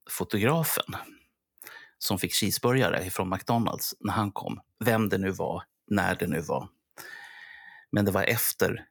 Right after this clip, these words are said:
det här ögonblicket i alla fall. Så att...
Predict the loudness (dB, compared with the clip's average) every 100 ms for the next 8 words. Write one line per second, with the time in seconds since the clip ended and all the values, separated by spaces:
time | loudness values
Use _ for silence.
0 | _ -20 _ 0 0 0 -2 -4 -10 -10
1 | -8 -4 -4 -2 -2 -2 -8 -14 _ _
2 | _ _ -12 -8 -8 -8 -10 0 2 2
3 | 0